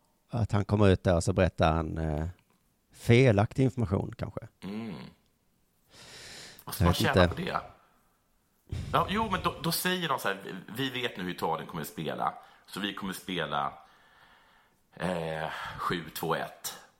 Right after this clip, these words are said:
Speaker 1: Just det.
Speaker 2: Mm.
Speaker 1: "Italien har ju fem backar, va?"
Speaker 2: Mm.
Speaker 1: Och de bara: "Pff, shit, de tror att vi kommer ha fem backar." <laughs>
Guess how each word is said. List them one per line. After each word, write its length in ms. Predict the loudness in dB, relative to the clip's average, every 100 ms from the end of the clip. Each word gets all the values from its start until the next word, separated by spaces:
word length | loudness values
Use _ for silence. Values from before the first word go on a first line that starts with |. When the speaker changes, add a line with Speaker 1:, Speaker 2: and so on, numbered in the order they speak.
| _ _ _ _
Speaker 1:
Just 320 | 6 6 6
det. 160 | 2 0 0 -4
Speaker 2:
Mm. 160 | 2
Speaker 1:
"Italien 420 | 8 12 12 12 12
har 100 | 12
ju 80 |
fem 280 | 12 12 12
backar, 400 | 12 10 8 8
va?" 200 | 10 8 6 -8
Speaker 2:
Mm. 120 | -6 -6 -8 -10 -16 -6
Speaker 1:
Och 120 | 2
de 140 | 2 4
bara: 120 | 8
"Pff, 440 | 10 10 8 4 -2 -16 -20 -12
shit, 360 | -6 -6 -4
de 140 | -4 4
tror 180 | 10 10
att 100 | 10
vi 60 |
kommer 180 | 6 4
ha 40 |
fem 300 | 4 4 2 4
backar." 440 | 4 4 2 -2 -2 -14 -18 -18 -18 -20 -20 -20 -18 0
<laughs> 380 | 0 0 -6